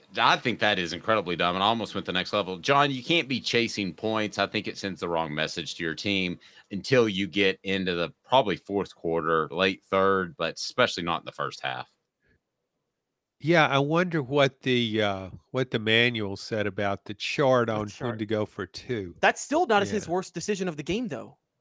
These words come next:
Speaker 3: because in the second half, James Franklin decided to burn a timeout to punt on fourth down.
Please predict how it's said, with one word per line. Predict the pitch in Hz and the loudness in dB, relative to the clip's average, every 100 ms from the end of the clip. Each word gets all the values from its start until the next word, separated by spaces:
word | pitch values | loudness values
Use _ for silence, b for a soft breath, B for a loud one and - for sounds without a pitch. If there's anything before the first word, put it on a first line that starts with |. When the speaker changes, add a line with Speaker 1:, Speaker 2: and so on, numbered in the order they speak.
| _ _ - | _ _ -6
Speaker 3:
because | 185 185 180 175 175 175 170 - _ | 2 4 6 4 2 0 -4 -10 _
in | 175 170 | -2 -2
the | 151 | -2
second | - 311 381 254 | 2 4 4 4
half, | 160 139 180 - - - _ - | 6 8 8 6 -6 -20 _ 4
James | 190 185 | 4 4
Franklin | - 240 370 180 180 247 - _ _ | 4 2 4 2 2 0 -10 _ _
decided | 202 208 220 233 240 240 - | -2 4 6 6 6 0 -2
to | 240 | -10
burn | 147 127 185 269 320 | -8 0 4 4 2
a | |
timeout | 311 277 277 254 285 | 0 2 6 6 4
to | 247 214 | 2 -8
punt | - 269 208 - | 2 4 4 2
on | 185 180 | -2 -2
fourth | - 202 190 | 2 2 2
down. | - 214 117 127 | 4 4 2 -4